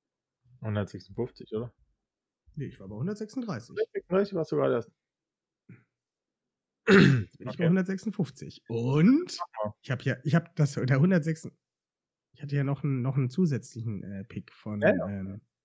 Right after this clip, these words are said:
Speaker 2: und
Speaker 1: Ich weiß.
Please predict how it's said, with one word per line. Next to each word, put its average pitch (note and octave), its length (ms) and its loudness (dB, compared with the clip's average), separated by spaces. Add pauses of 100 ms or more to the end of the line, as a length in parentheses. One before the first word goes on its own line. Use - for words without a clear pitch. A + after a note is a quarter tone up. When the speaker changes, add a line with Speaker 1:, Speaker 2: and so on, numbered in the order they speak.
(1400)
Speaker 2:
und G3+ 240 2
Speaker 1:
Ich C3+ 180 -12
weiß. - 380 -10